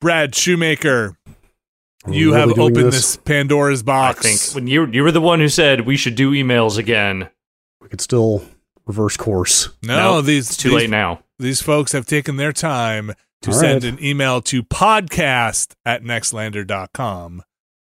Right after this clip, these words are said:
Speaker 3: Podcast.
Speaker 1: Po-, podcast.
Speaker 2: Podcast it. Yes, that's right. That's where these emails came in too. I'm just gonna say right now for the people out there who said, like, they're over the knife versus bat stuff and is the hot dog a sandwich stuff.
Speaker 1: Is it?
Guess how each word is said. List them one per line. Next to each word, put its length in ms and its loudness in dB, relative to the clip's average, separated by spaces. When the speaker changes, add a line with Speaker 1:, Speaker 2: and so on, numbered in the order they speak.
Speaker 3:
Podcast. 840 0
Speaker 1:
Po-, 80 -6
podcast. 520 0
Speaker 2:
Podcast 340 0
it. 140 -8
Yes, 240 0
that's 220 -6
right. 240 0
That's 200 -8
where 120 0
these 180 0
emails 300 4
came 220 4
in 160 6
too. 440 6
I'm 100 6
just 120 0
gonna 120 4
say 240 4
right 240 4
now 340 6
for 220 0
the 60 0
people 280 4
out 200 6
there 280 6
who 120 0
said, 320 4
like, 200 4
they're 200 4
over 420 4
the 100 2
knife 280 4
versus 320 0
bat 360 4
stuff 520 2
and 160 0
is 220 -2
the 120 0
hot 200 -2
dog 240 -2
a 40 -6
sandwich 480 -6
stuff. 520 -6
Speaker 1:
Is 220 -2
it? 200 -4